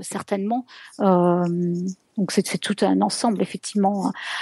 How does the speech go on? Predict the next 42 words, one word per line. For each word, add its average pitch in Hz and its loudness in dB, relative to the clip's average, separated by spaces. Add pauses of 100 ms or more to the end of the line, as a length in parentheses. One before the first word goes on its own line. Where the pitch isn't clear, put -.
(360)
Après, 285 2
c'est - 0
vrai 247 2
qu'il - -2
y 226 4
a 202 0
d'autres 311 0
moyens 226 2
de 220 -6
contraception, 240 -2
mais 202 0
je 214 -6
pense 233 -2
que, 202 2
que 214 0
la 202 2
pilule, 220 0
c'est 196 0
quand 196 2
même 202 2 (100)
un 220 2
des 220 0
moyens 214 2
les 220 0
plus 196 -8
efficaces 226 0
avec, 214 0
euh, 208 -2 (320)
avec 185 2
le 202 -4
stérilet, 214 -2
hein. 196 0 (420)
Et, 254 2
euh, 202 0 (200)
après, 262 -2
euh, 190 2
stérilet 240 0
ou 214 -4 (100)
pilule, 240 2
ben, 196 0
ça, 190 2
ça, 185 0